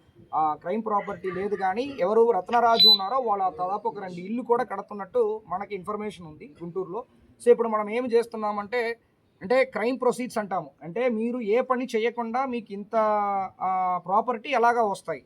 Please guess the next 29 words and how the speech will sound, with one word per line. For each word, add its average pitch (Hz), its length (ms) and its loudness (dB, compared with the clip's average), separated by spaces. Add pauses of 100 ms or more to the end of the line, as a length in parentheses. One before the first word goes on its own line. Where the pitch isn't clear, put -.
(120)
దానిపైన 196 520 -2
క్రైమ్ 214 360 -4
ప్రొసీడ్స్ 196 380 -8
అంటాము. 147 280 -12 (420)
So, 240 140 2
దానిని 226 580 0
మనము 214 440 -2
ఇప్పుడు 214 260 0
నుంచి 226 340 -2 (140)
ఆ 180 120 4
వ్యక్తికి 190 280 -6
దాదాపు 196 360 -2
రెండు 196 240 -6
వేల 214 200 2
పద్దెనిమిది 208 540 -4
పదేళ్ళ 202 380 0
నుంచి 202 220 -10
కూడా 233 160 -2
కేసెస్ 208 400 0
ఉంటాయి, 175 300 -4
అదన్నీ 208 320 -2
బయటకు 185 380 -6
తీసేసి, 175 460 -16 (100)
ఇప్పుడు 196 200 -6
వరకు 208 240 0
వాళ్ళు 214 160 2
ఏ 202 140 2
పని 233 360 -4
చేయట్లేదు 196 420 -6